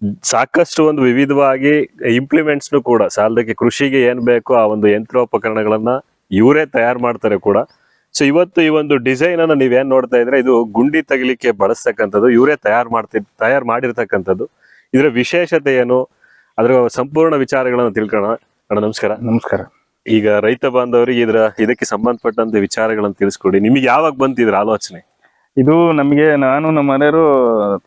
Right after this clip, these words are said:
Speaker 2: ತೋಟಕ್ಕೆ ಅಂತೇಳಿ ಅಡಿಕೆ ಗಿಡ ಕಟ್ಬೇಕು, ಮತ್ತೆ ಏನಾರು ಒಂದು ಗ-, ಏನಾರ ಹಾಕ್ಬೇಕು ಅಂದ್ರೆ ಒಂದು ಗುಂಡಿ ತೆಗಿಬೇಕು ಅಂದ್ರೆ ಲೇಬರ್ ಗ-, ಲೇಬರ್ನ ಕರ್ಕೊಂಬರ್ಬೇಕು.
Speaker 1: Correct.
Speaker 2: ಮತ್ತೆ ಅವ್ರಿಗೆ ಆರೆ ಗುದ್ದಿಗಳು ಕೊಟ್ಕೊಂಡು ಅವೆಲ್ಲ ಮೇಂಟೈನ್ ಮಾಡಕ್ಕಾಗಲ್ಲ.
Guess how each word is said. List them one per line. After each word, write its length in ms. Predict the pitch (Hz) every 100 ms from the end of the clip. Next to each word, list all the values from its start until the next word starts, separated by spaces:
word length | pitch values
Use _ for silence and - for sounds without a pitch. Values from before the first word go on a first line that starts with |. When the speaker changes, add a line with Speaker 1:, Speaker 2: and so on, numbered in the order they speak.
| -
Speaker 2:
ತೋಟಕ್ಕೆ 360 | 127 131 135 135
ಅಂತೇಳಿ 300 | 131 135 127
ಅಡಿಕೆ 220 | 107 139
ಗಿಡ 140 | 139
ಕಟ್ಬೇಕು, 540 | 131 123 127 123 131 131
ಮತ್ತೆ 240 | 123 120
ಏನಾರು 240 | 127 127
ಒಂದು 240 | 127 123 120
ಗ-, 460 | 120 117 113 110
ಏನಾರ 200 | 117 120
ಹಾಕ್ಬೇಕು 600 | 117 - - 135 - 143
ಅಂದ್ರೆ 120 | 151 165
ಒಂದು 100 | 123
ಗುಂಡಿ 220 | 127 139
ತೆಗಿಬೇಕು 400 | 139 135 120 123
ಅಂದ್ರೆ 160 | 135
ಲೇಬರ್ 320 | 113 135 139 131
ಗ-, 320 | 123 113 110
ಲೇಬರ್ನ 340 | 123 123 123 120 117 107 - _ -
ಕರ್ಕೊಂಬರ್ಬೇಕು. 760 | 123 113 117 110 107 113 110 - - -
Speaker 1:
Correct. 240 | 90 90
Speaker 2:
ಮತ್ತೆ 180 | 123 127
ಅವ್ರಿಗೆ 220 | 120 120
ಆರೆ 320 | 117 117 120
ಗುದ್ದಿಗಳು 480 | 117 117 113 120 117
ಕೊಟ್ಕೊಂಡು 480 | - 107 117 113 117 - - - -
ಅವೆಲ್ಲ 200 | 117 127
ಮೇಂಟೈನ್ 420 | 135 123 151 151
ಮಾಡಕ್ಕಾಗಲ್ಲ. 520 | 135 120 117 110 110